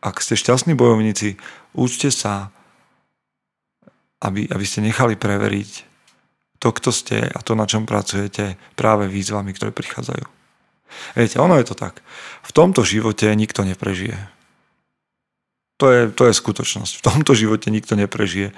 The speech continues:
Takže dovtedy, dovtedy, kým príde ten koniec, alebo prechod, alebo, alebo, alebo čo komu-, čomukoľvek veríte, urobte čo najviac.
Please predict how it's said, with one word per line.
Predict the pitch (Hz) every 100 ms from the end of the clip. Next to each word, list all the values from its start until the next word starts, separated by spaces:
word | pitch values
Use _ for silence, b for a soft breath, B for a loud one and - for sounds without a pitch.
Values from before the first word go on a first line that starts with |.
| B B B B -
Takže | 107 101 - 110
dovtedy, | 101 135 - 139 107 104 113 - b b b _ _ _ _ _ _ _ _ _ _ -
dovtedy, | 113 135 135 113
kým | - 101 98
príde | 120 110
ten | 107 98
koniec, | 107 110 110 98
alebo | 98 98
prechod, | 95 107 107 - 110 -
alebo, | - 104 101 101 110
alebo, | 110 107 101 101 104
alebo | 104 104 107
čo | - 117
komu-, | 123
čomukoľvek | 113 120 127 120 117 101
veríte, | 101 120 113 - 113 120 b b b b b b _ _ _ -
urobte | 117 156 - 127 120 - - _
čo | - 127
najviac. | 131 113 95 -